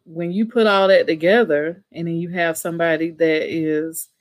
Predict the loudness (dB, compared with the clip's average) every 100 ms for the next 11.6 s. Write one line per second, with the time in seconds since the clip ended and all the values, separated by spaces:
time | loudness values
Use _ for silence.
0 | _ _ _ _ _ _ _ _ 0 0
1 | 0 2 4 2 0 -4 -4 -6 -10 -12
2 | -20 _ _ _ _ _ -2 0 0 0
3 | -2 -4 -8 -12 _ _ _ _ _ _
4 | _ _ _ _ _ _ _ _ _ _
5 | _ _ _ -20 -20 -20 _ _ _ _
6 | _ -2 0 2 2 4 2 2 0 0
7 | -2 -2 0 2 2 0 -4 -4 -6 -8
8 | -12 _ _ _ _ 0 2 2 0 0
9 | 2 4 4 4 2 0 2 2 0 -4
10 | -6 -8 -4 -2 -2 -2 -4 -6 -10 _
11 | _ _ -2 2 2 0